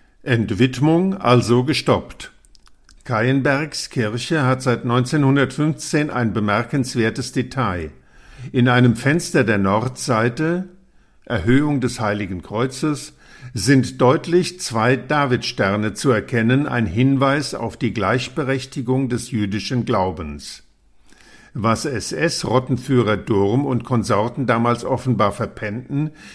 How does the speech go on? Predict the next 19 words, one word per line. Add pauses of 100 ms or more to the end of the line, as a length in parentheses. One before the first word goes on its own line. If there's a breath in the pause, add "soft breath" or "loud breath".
(120)
nämlich
die
Zerstörung
dieser
Symbole, (460 loud breath)
soll
R
W
E
schon
bald
nachholen
dürfen. (1200 soft breath)
Was
ist
in
der
Amtskirche
los?